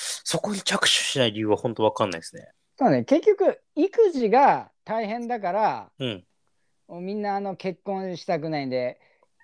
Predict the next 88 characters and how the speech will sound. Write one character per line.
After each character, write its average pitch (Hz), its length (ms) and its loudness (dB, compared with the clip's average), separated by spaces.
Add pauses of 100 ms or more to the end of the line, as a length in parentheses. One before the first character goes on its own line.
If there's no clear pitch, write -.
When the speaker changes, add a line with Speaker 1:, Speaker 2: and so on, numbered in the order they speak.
(140)
Speaker 2:
そ 190 120 -4
の、 208 280 -4
子 285 160 -2
供 330 260 0
が 233 440 -2
生 190 80 -4
ま 226 160 2
れ 240 120 2
て 233 320 4
育 208 240 2
て 233 80 0
る 226 80 0
よ - 20 -2
う - 40 -4
に 151 60 -6
な 147 60 -4
っ - 60 -14
た 131 120 -6
ら、 139 260 0 (200)
Speaker 1:
う 135 60 -4
ん。 123 40 0
う - 20 -2
ん。 98 200 -10
Speaker 2:
ほ 233 240 -2
ぼ 359 160 -2
ほ 349 100 -2
ぼ 254 220 -2
今 269 320 -2
の 175 160 -2
日 165 120 -4
本 180 200 -4
社 185 160 -2
会 156 140 0
だ 127 80 0
と 123 120 -6
女 160 180 -2
性 254 180 -2
が 226 80 -2
辞 165 180 2
め 226 140 -2
な 240 120 -4
き 202 80 -4
ゃ 151 40 2
い 131 60 0
け 139 100 -4
な 143 100 -4
い 143 40 -2
わ 139 60 -4
け 123 100 -8
じ 110 100 -10
ゃ 110 60 -8
ん。 113 40 -8
辞 147 140 0
め 180 120 4
る 180 80 0
か 139 120 -2
休 143 160 -10
職 131 160 -18
す 139 120 -6
る 131 140 -2
か 98 260 2
し - 140 -8
な 147 80 2
い - 40 6
と - 40 2
い - 40 4
け 135 80 4
な 95 40 0
い 95 40 0
じ - 0 -
ゃ - 40 0
ん。 101 40 -12
Speaker 1:
お - 20 -14
っ - 20 -16
し - 40 -20
ゃ - 20 -18
る - 0 -
通 - 0 -
り - 40 -18
で - 80 -10
す。 - 120 -8
そ 143 80 0
の 120 60 -2
通 113 120 -4
り 90 60 -8
で 87 80 -12
す - 120 -20
ね。 - 140 -20